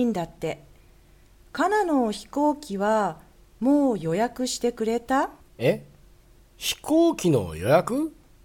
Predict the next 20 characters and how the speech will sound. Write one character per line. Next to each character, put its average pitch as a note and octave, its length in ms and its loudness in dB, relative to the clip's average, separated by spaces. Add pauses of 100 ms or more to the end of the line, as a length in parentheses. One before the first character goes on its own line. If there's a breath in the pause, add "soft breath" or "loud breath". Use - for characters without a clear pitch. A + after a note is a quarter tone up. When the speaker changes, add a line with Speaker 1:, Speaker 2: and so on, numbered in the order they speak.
(360)
Speaker 2:
い - 20 4
や、 A3+ 320 12
ま G3 240 6
だ A3 160 6
だ F3 160 4
け D#3+ 140 4
ど。 D3 340 6 (760)
カ - 160 2
ナ C4+ 200 8
は G2+ 380 2 (340)
ど D#3+ 100 4
こ D4 220 -4
か A#2 300 2
へ G2 100 -2
行 F#2 200 -10
く G3 200 -4
ん A#3+ 100 -2
だ - 120 0
っ - 120 -16
け？ E3+ 340 -6